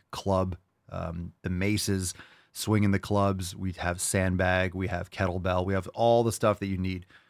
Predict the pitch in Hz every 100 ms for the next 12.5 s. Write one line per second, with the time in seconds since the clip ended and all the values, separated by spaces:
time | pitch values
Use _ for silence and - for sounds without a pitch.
0 | _ _ _ 107 95 95 - 95 98 95
1 | - 92 87 - 127 101 92 - _ _
2 | - 101 95 92 87 98 87 87 90 95
3 | 92 - 87 85 90 82 - - - _
4 | 104 131 151 156 180 180 180 156 139 -
5 | 156 147 95 80 - _ _ - 101 110
6 | 101 104 95 95 82 _ _ _ 113 110
7 | 131 135 120 131 127 98 - 110 120 -
8 | 123 127 196 170 82 65 - - _ _
9 | _ 104 101 98 95 95 107 113 127 -
10 | 131 120 117 113 110 - - - - _
11 | _ 98 113 151 135 113 107 101 98 -
12 | - - 151 104 110